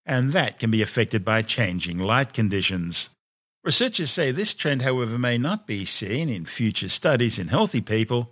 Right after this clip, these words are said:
and so more research will be needed. Further, most of the diagnoses of these patients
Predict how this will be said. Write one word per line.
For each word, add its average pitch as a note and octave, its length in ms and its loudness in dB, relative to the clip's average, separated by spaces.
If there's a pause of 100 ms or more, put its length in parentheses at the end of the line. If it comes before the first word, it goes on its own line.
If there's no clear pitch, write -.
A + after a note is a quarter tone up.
(120)
and C#3 160 -2
so B2+ 260 2
more C3+ 320 0
research A2 560 2
will G#2 140 0
be F2+ 180 -4
needed. G#2 560 0 (420)
Further, C3+ 480 2
most C#3 300 0
of A3 60 -6
the C#3+ 80 0
diagnoses A2+ 840 0
of F#2 120 -4
these F2+ 200 -4
patients G2 640 -2